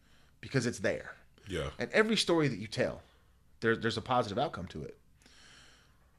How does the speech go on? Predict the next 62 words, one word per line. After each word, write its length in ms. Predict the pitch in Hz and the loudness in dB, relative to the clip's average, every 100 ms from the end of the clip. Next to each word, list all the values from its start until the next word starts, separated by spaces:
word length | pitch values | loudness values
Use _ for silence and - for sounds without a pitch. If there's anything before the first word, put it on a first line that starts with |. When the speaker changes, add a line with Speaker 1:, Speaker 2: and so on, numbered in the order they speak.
| _ | _
Speaker 1:
Um, 340 | 110 101 87 85 - - - | 0 2 0 -6 -14 -20 -10
one, 220 | - 143 151 | 6 6 6
one 180 | 127 143 | 4 4
instance 340 | 127 139 120 | 4 0 -2
that 120 | - 113 | 2 4
I 80 | |
give 260 | 107 107 107 | 6 4 2
is, 120 | 98 | 2
you 60 | 113 | 2
know, 60 | |
I, 140 | 110 101 | 2 2
I 40 | |
was 120 | 107 | 0
at 60 | 95 | 2
work 200 | 110 104 | 0 2
one 140 | 104 101 | 0 0
day, 280 | 98 92 - - - - - - - - | 0 -2 -6 -18 -20 -20 -20 -20 -20 -6
and 80 | 95 | -4
it 20 | |
was 100 | 98 | -4
hot 220 | - 107 | 0 0
as 100 | 110 | 0
fuck 260 | - 95 92 | -2 -4 -2
out, 200 | 87 - - - _ - - - | -8 -10 -18 -20 _ -20 -20 -8
and 420 | 87 85 85 71 - - - - - - | -4 -4 -6 -8 -12 -20 -20 -20 -20 -6
I 80 | 101 | 0
had 160 | 107 | 0
a 40 | 101 | 2
little 100 | 110 | 2
bit 80 | 127 | 2
of 80 | |
a 40 | 113 | 2
late 200 | 127 131 | 2 4
start 240 | 143 131 | 4 6
that 120 | 123 131 | 6 4
morning 360 | 123 120 117 - - | 4 2 0 -4 -12
because 200 | - 107 | -8 -6
some 100 | 98 | -2
stuff 200 | 123 113 | 0 4
happened 260 | 120 120 | 2 2
at 40 | 117 | -4
the 40 | |
shop, 380 | - 117 110 - - - - - | 0 0 0 -6 -16 -20 -20 -12
and 100 | 85 | -10
I 40 | |
get 220 | 92 117 | -4 -2
down 240 | 120 113 113 | 2 2 4
there 160 | 110 | 2
to 140 | 107 98 | 2 2
load 200 | 113 113 | 2 2
this 100 | 110 | -2
car 220 | - 110 | 0 2
up 100 | 107 | 2
on 100 | 104 | 0
a 40 | 95 | -2
trailer. 420 | - 76 50 - - - - - - - - | -2 -2 -4 -12 -18 -20 -20 -20 -20 -16 -6
Now, 60 | |
loading 280 | 101 147 175 | 6 6 6
it 40 | 180 | 2
on 80 | |
a 40 | 160 | 2
trailer 440 | 160 139 135 135 | 4 6 6 2